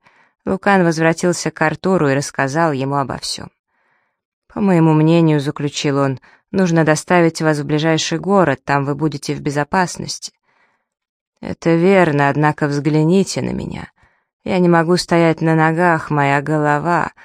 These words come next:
мысли Артура блуждали. "Ах, Ланселот, если бы сегодня вы были рядом со мной. Зачем я враждовал с вами? А теперь настал мой смертный час, как и предупреждал меня во сне Гавейн".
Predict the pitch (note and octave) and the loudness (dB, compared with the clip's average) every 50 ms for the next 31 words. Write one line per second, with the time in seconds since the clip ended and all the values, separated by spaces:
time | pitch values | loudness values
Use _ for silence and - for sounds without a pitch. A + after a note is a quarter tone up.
0 | - _ _ _ - D3 D3+ D3 - - D#3 D3 C#3+ C#3+ - - D3+ D3 C#3+ C3 | -20 _ _ _ -4 -2 -2 -2 -2 0 0 0 0 -2 -4 -4 -2 -2 -2 -2
1 | C#3+ D3 C#3+ C3+ C3+ - - - - F3 - - _ _ _ _ _ _ _ _ | -4 -4 -6 -6 -8 -8 -8 -8 -10 -12 -16 -20 _ _ _ _ _ _ _ _
2 | _ _ _ _ _ - G#3 A3 G#3+ G3 - - F3 E3 E3 D#3 D3+ C#3+ - - | _ _ _ _ _ -4 0 2 2 2 0 0 0 2 2 2 0 -2 -4 -4
3 | - C#3+ C3+ C#3+ D3 D3 D3 - _ - - - _ _ _ _ _ _ _ - | -4 -4 -2 -2 -2 -4 -4 -8 _ -18 -20 -20 _ _ _ _ _ _ _ -8
4 | - - F#3+ - - E3 D#3 C#3+ D3+ D3 - - D#3+ D3+ D#3 E3+ E3+ D#3+ C#3+ D3 | -6 -4 -4 -2 -2 0 0 2 0 0 0 0 0 0 2 2 2 2 0 0
5 | D3 C#3+ C#3+ C3+ C3+ C#3+ C3 C#3 C3+ C3+ C#3+ C#3+ C#3+ - C3 B2+ - - - - | 0 0 0 0 -2 -2 0 0 0 0 0 -2 -2 -4 -6 -8 -8 -8 -8 -8
6 | - - - - - - - _ _ _ _ _ _ _ _ _ _ _ _ - | -10 -10 -10 -12 -12 -14 -16 _ _ _ _ _ _ _ _ _ _ _ _ -8
7 | - D#3+ D#3 - - F#3 F#3 F3 E3+ E3 D#3 D3 D3+ D3+ D3 C#3 C#3+ C#3+ C#3 C#3+ | -6 -6 -6 -2 0 2 2 4 4 4 4 2 2 0 0 0 2 2 2 2
8 | D3 C#3+ C#3 C3+ - - A#2+ A#2+ - - - - - - _ _ _ _ _ _ | 2 0 0 -4 -6 -8 -8 -8 -8 -8 -10 -12 -16 -20 _ _ _ _ _ _
9 | _ _ _ _ - - - - - F#3 F3 D#3+ D#3 D#3 D3+ - - - E3 D#3+ | _ _ _ _ -14 -12 -12 -6 -2 0 2 2 2 2 0 0 -2 0 0 2
10 | D#3 D3+ D3 C#3+ - - D#3+ D#3 C#3+ B2+ - - C3+ C3 B2+ - - C#3+ C#3 C3 | 2 2 0 -2 -2 -2 -2 -2 -2 -2 -4 -6 -6 -6 -6 -6 -6 -6 -6 -6
11 | - - - - _ _ _ _ _ _ _ _ - - G#3 G3 F#3+ - E3 C#3+ | -8 -10 -12 -14 _ _ _ _ _ _ _ _ -6 -2 -2 -2 0 0 -2 -2
12 | - D#3 D3+ C#3 D3+ - D3 C#3+ C#3 C#3 C3 D3+ D3+ D#3 D3+ C#3+ C#3 C#3 C3+ C3+ | 0 0 0 0 -2 -2 -2 -2 -2 -2 0 0 2 2 2 2 2 2 0 0
13 | C3 C3 C3 C3 - - C3 B2+ B2 A#2+ B2 A#2+ A2+ - - - - | -2 -2 -4 -6 -8 -8 -6 -6 -6 -6 -6 -6 -8 -8 -10 -12 -14